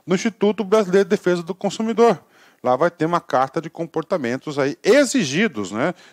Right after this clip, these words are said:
necessários para quem trabalha especificamente no departamento de vendas, quem trabalha com o público, quem trabalha com vendas, né?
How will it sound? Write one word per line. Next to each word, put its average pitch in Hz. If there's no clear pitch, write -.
necessários 180
para 208
quem 185
trabalha 151
especificamente 175
no 135
departamento 139
de 151
vendas, 127
quem 113
trabalha 127
com 147
o 139
público, 135
quem 123
trabalha 123
com 156
vendas, 113
né? 139